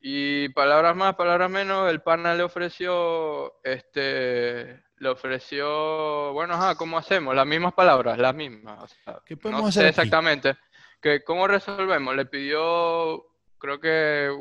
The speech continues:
Speaker 1: dos mil pesos, que al cambio vamos a decir que son veinte dólares, por decir algo. Y, y lo dejó ir. Pero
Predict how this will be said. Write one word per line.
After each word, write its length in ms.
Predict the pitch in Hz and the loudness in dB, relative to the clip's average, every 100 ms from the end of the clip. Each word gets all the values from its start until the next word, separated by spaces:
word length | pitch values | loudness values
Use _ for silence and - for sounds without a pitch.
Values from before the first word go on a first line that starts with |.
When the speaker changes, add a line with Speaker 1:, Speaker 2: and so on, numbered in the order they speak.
| 139 139 - | -12 -20 -16
Speaker 1:
dos 280 | 131 127 | -8 -8
mil 240 | 135 156 156 | -6 -10 -4
pesos, 420 | 185 202 - 160 - | 2 2 0 -10 -4
que 480 | 135 131 127 123 120 | -2 -2 -2 -4 -2
al 220 | 131 - | -2 2
cambio 420 | 143 156 156 151 | 0 0 -2 -4
vamos 220 | 147 151 | -4 -4
a 40 | 151 | -4
decir 240 | 147 151 | -6 -6
que 160 | 147 143 | -6 -8
son 600 | - 156 151 143 131 135 _ _ _ _ _ _ _ _ | -12 -12 -12 -14 -20 _ _ _ _ _ _ _ _ _
veinte 360 | 135 151 147 151 | -2 0 0 0
dólares, 480 | 156 143 123 117 117 | 0 2 0 -2 -6
por 160 | 127 123 | -4 -4
decir 300 | 113 139 143 | -4 0 0
algo. 360 | 120 113 113 _ _ _ _ _ _ _ | 0 -4 -14 _ _ _ _ _ _ _
Y, 1080 | 123 127 131 123 123 123 120 120 117 120 123 | -8 -4 -2 -4 -4 -6 -8 -10 -12 -14 -14
y 40 | |
lo 160 | 120 123 | -4 -4
dejó 300 | 120 123 131 | -4 -2 -2
ir. 160 | 123 - _ _ _ _ _ _ _ _ - | -2 -8 _ _ _ _ _ _ _ _ -2
Pero 1200 | 127 127 127 127 127 123 120 120 117 113 110 - | 4 4 4 2 0 0 0 -2 -6 -10 -14 -20